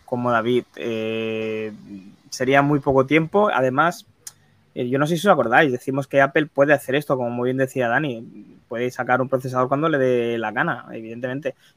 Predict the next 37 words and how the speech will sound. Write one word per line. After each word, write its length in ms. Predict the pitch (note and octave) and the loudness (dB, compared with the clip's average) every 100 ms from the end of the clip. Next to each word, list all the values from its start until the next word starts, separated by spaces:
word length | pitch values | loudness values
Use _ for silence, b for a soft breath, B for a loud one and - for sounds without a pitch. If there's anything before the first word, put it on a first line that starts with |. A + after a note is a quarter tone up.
| _ | _
No 140 | B2+ | -6
sé 120 | C#3 G3+ | -2 -2
si 100 | F#3+ | 2
os 80 | |
acordáis, 360 | G3 C3 A#2+ D#3 | 2 2 2 0
pero 140 | - A#2+ | 0 -6
antiguamente 600 | A#2 D3+ C#3+ D3 G3 - _ - - _ _ _ _ B B _ b b | -2 0 0 -2 -4 -6 _ -20 -20 _ _ _ _ B B _ b b
estaba 480 | B2 - C#3 D3+ E3 | -6 2 4 6 4
el 160 | C#3+ C3+ | 2 -4
portátil 600 | - C3 C#3 C#3 E3+ E3 | 0 0 2 2 0 2
de, 320 | D#3 C#3+ C3 _ | 2 0 -4 _
eh, 120 | B2+ | -10
principios 760 | B2 B2+ B2+ - D3 E3 E3 C#3+ | -8 -6 -6 -4 -4 2 0 2
de 140 | D#3 | 2
año 340 | F3+ G3 G#3+ - _ _ _ _ _ | 2 2 -4 -6 _ _ _ _ _
y 100 | C3+ | -2
el 120 | B2+ | -2
portátil 520 | - A#2 C3 C3 D3+ | -2 0 0 0 2
de 180 | D3 - | 2 0
finales 680 | - - C3+ A#2+ C#3 F3 C#3 | -6 -6 -4 2 2 4 0
de 120 | A2+ | -2
año, 220 | C3 G#3+ B2 | -2 -2 -2
y 100 | A#2 | -4
así 160 | - | -2
lo 80 | C3 | -4
especificaba 680 | C3 F3+ F3 D3+ C3+ C3 B2 | -2 -4 -4 -6 0 2 2
en 80 | B2 | -2
el 80 | |
modelo 380 | A#2+ A#2 A#2 A#2+ | -6 -6 -4 -4
cuando 240 | A#2+ A#2+ A#2 | -4 -6 -6
mirabas 420 | A#2 A2+ A2+ - | -6 -4 -4 -6
arriba 260 | A2+ A#2 | -10 -8
en 60 | A2+ | -8
la 60 | A2+ | -8
manzanita 400 | A#2 A#2+ A#2 A2+ | -10 -10 -12 -12
y 60 | |
preferencias. 680 | A2 - A2 C#3 E3+ B2+ - | -16 -16 -12 -12 -8 -10 -12